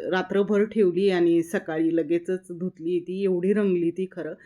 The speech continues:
आणि ना, मला आहे ना, चुनचुन होत होतं अशी, म्हणून मग मी ती लगेच धुवायला गेली. तर जरासुद्धा आहे ना, तो कोण चांगला नव्हता. ठीक आहे, मी याच्यानंतर आहे ना, मग काही मेहंदी काढलीच नाही खरं, असंच, अ, ठेवली मी ती.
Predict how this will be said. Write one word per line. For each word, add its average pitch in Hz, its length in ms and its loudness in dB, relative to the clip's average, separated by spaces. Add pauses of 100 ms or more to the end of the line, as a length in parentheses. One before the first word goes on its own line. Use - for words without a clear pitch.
(240)
आणि 185 220 -4
ना, 185 100 0
मला 180 180 -2
आहे 196 100 0
ना, 185 60 0
चुनचुन 220 460 0
होत 226 240 2
होतं 170 300 -6
अशी, 160 260 -8 (400)
म्हणून 208 220 -6
मग 220 80 -2
मी 226 200 0
ती 233 180 -6
लगेच 220 280 -4
धुवायला 196 300 0
गेली. 175 240 -4
तर 190 140 -12
जरासुद्धा 175 680 -6
आहे 170 80 -4
ना, 160 100 -6
तो 170 100 -10
कोण 170 280 -6
चांगला 170 440 -6
नव्हता. 151 400 -4 (440)
ठीक 202 100 -8
आहे, 175 60 -2
मी 170 140 0
याच्यानंतर 175 520 -2
आहे 180 80 0
ना, 170 100 0
मग 170 120 0
काही 175 240 -4
मेहंदी 185 340 0
काढलीच 180 580 -4
नाही 170 220 0
खरं, 165 320 -8
असंच, 180 440 -6
अ, 165 320 0
ठेवली 175 540 -2
मी 180 220 2
ती. 180 340 -8